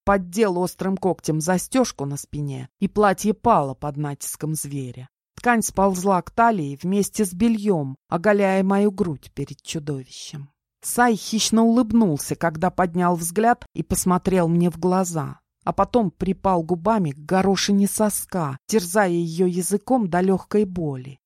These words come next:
едва прикусывая острыми зубами.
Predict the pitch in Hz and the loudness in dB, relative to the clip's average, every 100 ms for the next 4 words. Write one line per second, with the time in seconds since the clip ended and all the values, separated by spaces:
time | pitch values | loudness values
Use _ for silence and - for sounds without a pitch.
0 | - 165 175 175 185 - 190 - - 208 | -6 -4 -2 0 0 0 -4 -4 -6 -6
1 | - 151 143 143 147 - 156 156 156 151 | -4 -6 -6 -6 -8 -8 -8 -6 -6 -8
2 | 147 143 139 135 139 | -10 -10 -10 -12 -16